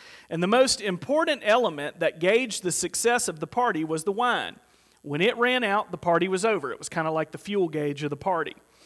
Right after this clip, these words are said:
Psalm one oh four, verse fifteen, the psalmist thanks God for the gift of wine that was given to gladden the heart of man.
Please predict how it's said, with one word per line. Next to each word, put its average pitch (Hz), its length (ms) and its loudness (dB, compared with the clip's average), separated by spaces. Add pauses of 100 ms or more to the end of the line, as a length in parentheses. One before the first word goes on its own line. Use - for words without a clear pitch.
(440)
Psalm 247 380 6
one 233 160 4
oh 214 100 4
four, 226 320 4
verse 196 240 0
fifteen, 220 600 0
the 196 80 -4
psalmist 202 540 -2
thanks 214 280 -4
God 185 340 2
for 165 140 -8
the 151 80 -6
gift 190 320 -2
of 139 100 -14
wine 170 380 -2
that 151 100 -2
was 151 160 -8
given 170 260 -2
to - 80 -10
gladden 170 460 0
the 160 100 -6
heart 156 200 0
of 135 100 -10
man. 143 340 -8